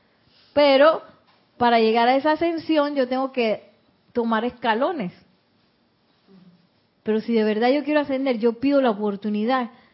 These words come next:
de servicio para yo levantar el, el pie en cada escalón.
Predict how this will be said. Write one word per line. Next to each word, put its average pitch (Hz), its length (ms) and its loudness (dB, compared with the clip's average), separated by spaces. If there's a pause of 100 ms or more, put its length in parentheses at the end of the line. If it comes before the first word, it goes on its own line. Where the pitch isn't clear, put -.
(280)
de 220 180 0
servicio 214 680 -2
para 196 580 -4
yo 220 280 -2
levantar 233 760 -2 (1000)
el, 214 200 -4 (320)
el 202 240 -4
pie 254 220 0
en 226 140 -2
cada 269 320 -4
escalón. 175 720 -6